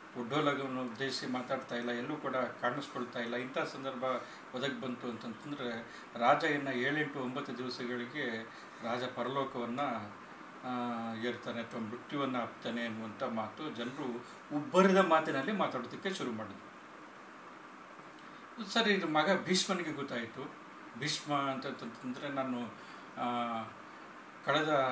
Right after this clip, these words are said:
ಅವಧಿಯಲ್ಲಿ ಹೇಳಿದ್ದೆ ಏನು ಅಂತಂತಂದ್ರೆ, ಈ ಭೀಷ್ಮನ ಮೊದಲ ಹೆಸರು ದೇವವ್ರತ, ವಾಲ್ಮೀಕಿಯ,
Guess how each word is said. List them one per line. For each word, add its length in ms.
ಅವಧಿಯಲ್ಲಿ 420
ಹೇಳಿದ್ದೆ 300
ಏನು 240
ಅಂತಂತಂದ್ರೆ, 800
ಈ 80
ಭೀಷ್ಮನ 360
ಮೊದಲ 300
ಹೆಸರು 340
ದೇವವ್ರತ, 800
ವಾಲ್ಮೀಕಿಯ, 600